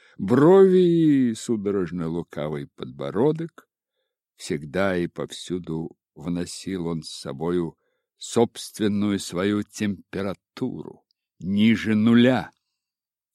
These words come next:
леденил свою контору даже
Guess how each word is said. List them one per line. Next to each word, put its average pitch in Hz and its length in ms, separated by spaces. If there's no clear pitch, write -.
леденил 143 920
свою 123 440
контору 92 720
даже 107 440